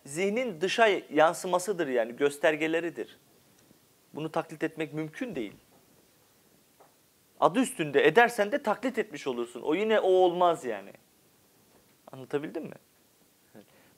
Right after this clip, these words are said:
Bazı insanların mesela kibirlenirken yapmış oldukları bir mimik vardır mesela.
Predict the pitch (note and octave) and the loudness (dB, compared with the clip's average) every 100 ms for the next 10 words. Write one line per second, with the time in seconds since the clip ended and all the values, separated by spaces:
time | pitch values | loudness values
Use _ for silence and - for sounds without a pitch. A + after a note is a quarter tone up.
0 | - F3+ B3+ G#3+ F3 - D3+ C#3 D#3 D#3+ | 0 2 2 -4 -10 -8 -8 -8 -10 -10
1 | A#2+ - A2 B2+ G3 - _ _ _ _ | -12 -10 -8 -8 -10 -16 _ _ _ _
2 | _ _ _ _ _ - - E3 F#3+ F#3+ | _ _ _ _ _ -18 -10 -6 -2 0
3 | G#3 A3+ - G#3 G#3 F3 F#3 F#3+ F3 F3+ | 0 -2 -6 -6 -4 -6 -6 -6 -6 -6
4 | G3 G3 F#3 D#3+ D#3+ D3+ - G#2+ F#2+ G2 | -6 -6 -6 -6 -8 -8 -6 -8 -8 -18
5 | G2 - - | -18 -20 -20